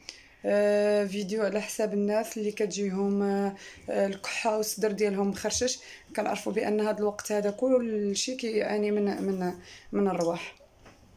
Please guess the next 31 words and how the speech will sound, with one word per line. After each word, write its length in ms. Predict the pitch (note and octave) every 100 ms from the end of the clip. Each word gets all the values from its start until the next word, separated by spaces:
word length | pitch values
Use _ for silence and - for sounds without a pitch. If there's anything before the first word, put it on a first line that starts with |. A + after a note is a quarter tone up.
| - -
او 140 | G3+
لا 280 | G3+ G3 F#3+
نزله 360 | G3 G3 G3+
البرد 460 | G3+ F#3+ G3 G3 F#3+
ولا 180 | F#3 F#3+
الزكام 600 | F#3 F#3+ F#3 G3+ F#3 F3+
ولا 140 | F3
شنو. 260 | F3+ C4 F#4 F#4 - - - - -
ايوا، 240 | A#3+ C4 C4
واليوم 400 | A#3 A3+ A3 A3+
ان 100 | A3
شاء 200 | - G3
الله 280 | G3+ A#3+
راني 200 | B3+ G#3
جربت 380 | G#3 G3+ G3 G3
واحد 200 | G3 G3
الوصفه 400 | F#3 F#3 - G#3
مزيانه، 600 | G#3 F#3+ F#3 F3+ F#3+ B3+ A4+ A4+ G#4+ -
آم، 480 | G3+ G3+ G3 G3+ F#3
ديال 200 | A3 A#3
الام 300 | G#3 G#3 G3
ديالي 440 | F#3+ F#3 F3+ B3
كانت 200 | B3+ G3+
كديرها 500 | - F#3 G3+ G3 F#3+
لينا، 380 | G3+ F#3 G#3 C#4 - - - - -
وطبيعيه 760 | G#3+ G#3+ B3 G#3 A3+ G3 G3+
ومزيانه، 460 | A3+ C4 G3 G3+ A3
احسن 260 | B3+ - A3
من 60 |
السيرو 400 | G3+ - G#3 G3
لونتيبيوتيك، 760 | G3 G3 - F3+ F#3+ F#3+ C#4+